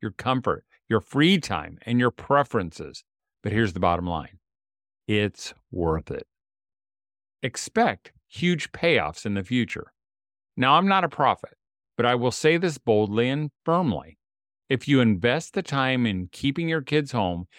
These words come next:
and training them in life, and learning to love God, it pays off. Your children will be prepared for whatever God has for them. They will stand out from the other kids.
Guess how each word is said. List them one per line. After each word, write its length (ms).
and 140
training 600
them 140
in 160
life, 300
and 240
learning 340
to 60
love 220
God, 380
it 240
pays 640
off. 400
Your 140
children 640
will 140
be 140
prepared 420
for 100
whatever 340
God 180
has 260
for 140
them. 140
They 100
will 140
stand 460
out 180
from 120
the 120
other 160
kids. 380